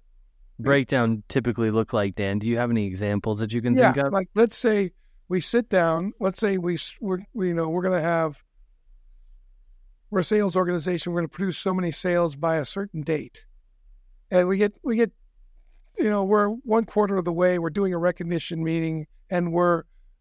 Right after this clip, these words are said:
Speaker 2: we're, we see that we're behind, we, that we're behind our checkpoint.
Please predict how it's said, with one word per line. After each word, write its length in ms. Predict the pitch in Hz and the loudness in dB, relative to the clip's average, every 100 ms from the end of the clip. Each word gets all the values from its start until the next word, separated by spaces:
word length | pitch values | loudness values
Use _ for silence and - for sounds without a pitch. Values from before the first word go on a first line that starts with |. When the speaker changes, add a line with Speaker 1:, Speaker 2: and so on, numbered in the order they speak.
| _ | _
Speaker 2:
we're, 160 | 180 214 | 2 2
we 260 | 220 226 | 2 0
see 240 | 220 - 220 | -2 -2 0
that 140 | 190 | 0
we're 140 | 190 175 | 0 -2
behind, 460 | 151 120 165 151 | -2 0 0 0
we, 160 | 143 277 427 349 | -2 -4 -4 -6
that 220 | 190 180 208 | 0 0 2
we're 120 | 196 | -2
behind 360 | 180 143 185 | 0 0 0
our 100 | 165 | -2
checkpoint. 300 | 151 165 156 | -4 -8 -10